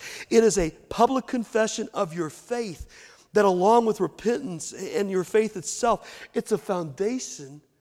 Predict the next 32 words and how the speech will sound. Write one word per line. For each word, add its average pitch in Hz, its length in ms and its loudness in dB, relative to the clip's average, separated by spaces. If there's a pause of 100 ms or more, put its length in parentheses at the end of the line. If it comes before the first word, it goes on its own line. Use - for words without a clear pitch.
(320)
of - 140 -18
what 262 100 -6
it 240 60 -8
means 214 300 -8
to, - 160 -12
to - 220 -6
follow 226 500 0
after 196 240 -4
Christ 214 380 -6
with 160 120 -10
all 202 160 -4
your 170 160 -8
heart. 208 480 -12 (1300)
Jesus 240 420 -4
himself 214 460 -2
said 160 240 -4
in 156 120 -4
Matthew 196 360 0
sixteen, 196 760 -8
verse 160 280 -6
fifteen - 480 -6
and 196 100 -8
sixteen, - 600 -12 (520)
"Go 233 240 6
into 233 140 0
all 208 300 4
the 208 80 0
world 160 340 -2
and 151 120 -10
preach - 420 -6
the 233 80 -6
gospel 175 680 -4